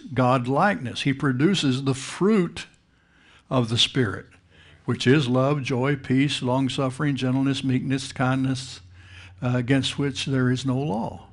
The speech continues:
You know, there, the, he, he, uh, he, he makes you not only a partaker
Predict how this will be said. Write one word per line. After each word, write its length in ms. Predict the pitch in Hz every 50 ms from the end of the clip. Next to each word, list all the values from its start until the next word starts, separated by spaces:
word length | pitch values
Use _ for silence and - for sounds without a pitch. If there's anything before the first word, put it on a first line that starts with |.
| - -
You 100 | 117 110
know, 140 | 107 98 107
there, 260 | 123 131 131 131 127 131
the, 400 | 147 - - 214 156 139 151 143
he, 300 | 135 143 139 127 - - - - - - -
he, 360 | - - 147 147 135 131 139
uh, 160 | 131 127 127 156 - - - - - - - - - -
he, 340 | 120 131 131 127 127 - -
he 180 | - 135 135 127
makes 500 | 123 127 131 151 170 202 190 156 - -
you 140 | 156 139 135
not 240 | 143 143 139 143
only 500 | - 147 147 151 151 143 139 131 127 131 - - - - - - - -
a 140 | - 147 135
partaker 1040 | 131 135 135 127 123 - - - - 165 190 233 262 247 - 147 117 98 101 113